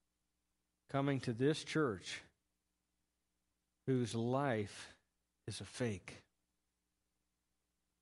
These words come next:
whose Christian belief is mere profession with no reality that supports it. Father, I pray that they would receive, all of them,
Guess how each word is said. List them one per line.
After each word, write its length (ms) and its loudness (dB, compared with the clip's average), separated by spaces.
whose 200 2
Christian 720 2
belief 720 0
is 260 0
mere 380 2
profession 800 -2
with 160 -10
no 180 0
reality 720 0
that 180 -8
supports 500 -6
it. 120 -12
Father, 280 0
I 100 0
pray 460 0
that 200 -6
they 200 2
would 340 -2
receive, 640 -4
all 260 0
of 160 -8
them, 260 -16